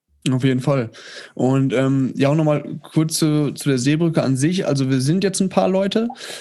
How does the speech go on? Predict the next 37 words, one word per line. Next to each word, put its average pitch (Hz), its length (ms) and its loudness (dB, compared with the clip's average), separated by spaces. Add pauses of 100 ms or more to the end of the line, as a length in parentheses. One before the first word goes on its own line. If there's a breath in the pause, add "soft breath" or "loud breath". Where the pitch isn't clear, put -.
(200 loud breath)
ähm, 127 480 0 (140)
mit 143 160 2
euch 147 120 0
beiden 147 220 2
natürlich 151 300 2
auch 165 180 2
mit 185 140 0
im 165 120 2
Boot, 175 280 0
aber 143 160 2
wir 147 80 0
suchen 160 200 0
halt 147 300 -2
dringend 151 380 0
noch 131 180 0
weitere 139 380 0
Unterstützerinnen 120 560 -2
und 113 80 -2
Unterstützer, 120 420 -4
die 113 140 -2
uns, 117 280 -6
äh, 107 440 -2 (100)
ja, 123 180 0
einfach 120 320 -2
helfen. 131 320 0
Und 117 200 -2 (560 loud breath)
ja, 127 180 0
deswegen 127 320 0
schreibt 147 240 0
uns 165 100 0
einfach 143 220 0
gerne 147 240 0
bei 143 120 0
Facebook 156 440 0
oder 139 140 0
Instagram 135 420 0
an, 185 300 -2